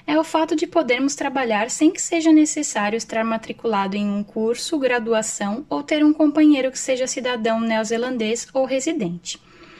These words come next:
Um dos vistos de trabalho disponíveis no país é conhecido como sponsorship, que na tradução significa patrocínio.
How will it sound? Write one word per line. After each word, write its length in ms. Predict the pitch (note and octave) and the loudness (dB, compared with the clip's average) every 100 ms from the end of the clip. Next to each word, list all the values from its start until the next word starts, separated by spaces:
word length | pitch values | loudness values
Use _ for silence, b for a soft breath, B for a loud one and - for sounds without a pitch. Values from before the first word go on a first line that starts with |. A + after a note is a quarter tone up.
| B B B B | B B B B
Um 140 | E4+ A4 | 0 6
dos 180 | A#4+ | 6
vistos 320 | F#4 D#4 D4+ B3+ | 6 2 0 -4
de 120 | B3 | -2
trabalho 420 | A3+ G#3 G#3 G#3 | 0 0 0 -2
disponíveis 580 | G3+ - G#3 G3+ G#3 G#3+ | -6 -6 -2 -2 -2 -4
no 120 | G3 | -6
país 420 | F#3 F#3+ A3 C4 | -6 -4 -4 -2
é 80 | A#3+ | -4
conhecido 560 | A#3 C4 C4 - C4+ D4+ | -4 -4 -4 -4 -4 -2
como 240 | D4+ C#4 | 0 0
sponsorship, 1040 | C#4 - D4+ E4 F#4+ A4 - F#3 - - - B B | 0 0 4 4 2 -6 -4 -6 -8 -12 -20 B B
que 120 | B3+ | -4
na 120 | B3 | -4
tradução 520 | B3 B3 B3+ - A#3+ | -2 -2 -2 -4 -6
significa 600 | B3+ B3+ C4+ C4+ C#4 C#4 | -6 -4 -2 -2 -4 -6
patrocínio. 760 | C4+ C4 C4 E4+ - F#3+ F3+ | -4 -4 -2 -4 -4 -6 -8